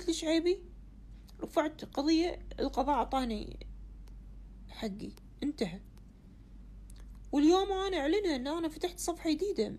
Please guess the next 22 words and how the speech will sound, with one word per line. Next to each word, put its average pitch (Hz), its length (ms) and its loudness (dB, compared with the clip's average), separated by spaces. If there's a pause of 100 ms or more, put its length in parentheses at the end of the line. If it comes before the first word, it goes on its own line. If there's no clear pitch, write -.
مع 220 360 -2 (600)
محمد 277 520 -2
وبدر 226 280 0
شعيبي، 226 420 -2
الله 294 220 4
يسهل 226 340 0
عليهم 226 280 2
ويعوضهم 202 460 -2
خير 190 320 -4 (140)
على 208 100 -2
الخسارات 226 540 0
اللي 214 180 -4 (400)
خسروها 214 600 2 (1300)
بالأيام 208 440 2
اللي 180 140 -2
طافت، - 500 -6 (460)
شيء 269 280 2
لا 247 120 4
يعوض. - 460 0 (4000)
قلت - 140 0
لها 359 180 8
كلمة 262 480 2